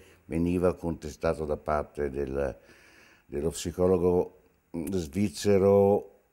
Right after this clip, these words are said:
la teoria, eh, generale della libido di Freud e la centralità del complesso edipico.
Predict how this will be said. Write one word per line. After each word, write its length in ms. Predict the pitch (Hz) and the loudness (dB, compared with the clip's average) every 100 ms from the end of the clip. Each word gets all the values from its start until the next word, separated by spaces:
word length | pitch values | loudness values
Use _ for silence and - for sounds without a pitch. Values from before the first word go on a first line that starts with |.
| - | -4
la 160 | 95 95 | -2 -2
teoria, 1040 | 101 92 90 98 95 95 92 90 90 - | 0 0 0 2 4 4 4 2 0 -2
eh, 300 | - 85 85 | -4 -2 -2
generale 560 | 76 85 85 85 85 85 | 0 0 0 0 0 0
della 200 | 80 80 | 0 0
libido 500 | 76 69 78 69 76 | -2 -4 -6 -4 -4
di 140 | 85 | -6
Freud 760 | - 117 113 98 98 107 107 98 | -2 4 6 8 8 6 6 6
e 640 | 101 98 - 85 85 87 | 8 8 6 4 6 6
la 100 | 85 | 4
centralità 880 | - 82 78 82 80 78 - 78 76 | 0 -6 -2 -2 -2 -6 -4 -2 0
del 160 | 73 | -2
complesso 460 | 64 69 64 65 - | -6 -8 -6 -8 -8
edipico. 560 | 57 104 - - - | -12 -14 -18 -20 -20